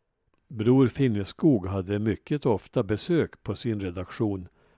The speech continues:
men gav sig alltid tid till samspråk när man kom in.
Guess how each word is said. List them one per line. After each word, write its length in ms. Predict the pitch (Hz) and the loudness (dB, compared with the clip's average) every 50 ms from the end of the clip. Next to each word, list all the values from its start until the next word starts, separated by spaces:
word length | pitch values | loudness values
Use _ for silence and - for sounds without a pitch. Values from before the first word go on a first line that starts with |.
| _ | _
men 240 | _ 139 160 185 180 | _ 0 0 2 2
gav 240 | 143 117 113 113 113 | 4 4 4 4 2
sig 180 | - - 156 | 0 -2 0
alltid 440 | 120 95 98 104 - - 127 107 90 | 0 0 -2 -4 -2 -2 -4 -4 -2
tid 260 | - 127 127 117 - | -4 -4 -4 -4 -4
till 180 | - - 110 95 | -2 -4 -4 -4
samspråk 840 | - - 127 113 95 80 - - - - 151 156 117 78 - - - | -4 -4 -4 -4 -4 -6 -10 -12 -6 -2 0 0 0 0 -2 -6 -10
när 120 | 95 95 | -8 -8
man 180 | 90 85 90 87 | -8 -10 -12 -10
kom 200 | - 101 92 107 | -10 -10 -6 -6
in. 300 | 117 104 - - - | -6 -6 -8 -12 -20